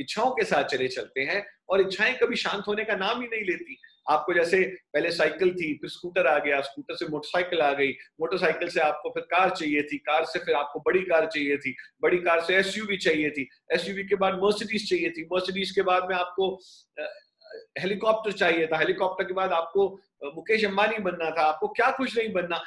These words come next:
So there is no end to your desires। No sooner आप एक desire fulfill करेंगे, दूसरी desire आ जाएगी। तो इस desires के ऊपर भी आपको एक ceiling डालनी पड़ेगी,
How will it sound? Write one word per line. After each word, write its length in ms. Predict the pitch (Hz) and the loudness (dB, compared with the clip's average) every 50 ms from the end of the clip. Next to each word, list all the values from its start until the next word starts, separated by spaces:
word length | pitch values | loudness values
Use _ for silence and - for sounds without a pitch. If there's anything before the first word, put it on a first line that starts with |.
| - - - | -12 -14 -8
So 100 | - 233 | -4 2
there 200 | 220 247 262 254 | 2 2 2 2
is 60 | 214 | -2
no 240 | 196 185 208 233 254 - - - - | -4 -2 -2 -2 -2 -2 -4 -4 -2
end 160 | 190 220 233 220 180 190 | -2 -2 -2 -4 -4 -4
to 80 | 202 196 196 | -2 0 0
your 120 | 196 196 - 151 | -2 -2 -4 -6
desires। 480 | 147 147 143 147 165 202 196 156 127 - - _ _ _ _ _ _ _ _ 165 185 | -6 -4 -2 0 0 0 0 0 -2 -4 -8 _ _ _ _ _ _ _ _ -2 0
No 200 | 233 240 240 233 | 0 0 0 -2
sooner 240 | 233 226 247 240 220 | -2 0 0 2 4
आप 200 | 208 202 202 208 | 2 4 4 4
एक 140 | 208 202 | 2 4
desire 280 | 185 190 180 196 196 196 | 2 2 4 4 2 2
fulfill 400 | 196 - 202 196 190 - 202 202 | 2 0 0 0 2 2 0 0
करेंगे, 400 | 196 196 190 196 196 196 202 208 | 2 0 0 0 2 4 2 2
दूसरी 500 | 208 - - _ - 175 180 175 175 147 | 2 -2 -14 _ -6 -6 -6 -4 -6 -6
desire 380 | 139 131 131 123 117 110 107 101 | -4 -2 -2 0 0 -2 -2 -2
आ 100 | 92 92 | -4 -6
जाएगी। 420 | - 87 85 80 - _ - _ _ _ _ _ _ _ _ - | -6 -8 -10 -10 -10 _ -20 _ _ _ _ _ _ _ _ -6
तो 140 | 202 - | -4 0
इस 180 | - 220 202 165 | 0 -2 -2 -2
desires 540 | 143 151 147 156 151 170 220 262 254 - - | -4 -6 -2 2 4 4 6 4 4 2 -2
के 100 | - 233 | 0 0
ऊपर 260 | 196 - - 151 147 | 0 0 0 -2 -2
भी 120 | - 135 | 0 -2
आपको 580 | 131 120 - - - - 185 226 247 - - _ _ - 160 | 0 0 -2 -4 -4 -2 -2 -2 -2 -2 -8 _ _ -6 -6
एक 180 | 170 170 170 | -6 -6 -6
ceiling 480 | 170 - - 147 151 151 156 151 143 131 | -12 -12 -12 -12 -8 -8 -8 -6 -6 -4
डालनी 300 | 123 110 113 110 113 117 | -4 -4 -4 -4 -8 -12
पड़ेगी, 440 | 120 - 104 101 95 82 _ - | -12 -10 -8 -8 -8 -8 _ -20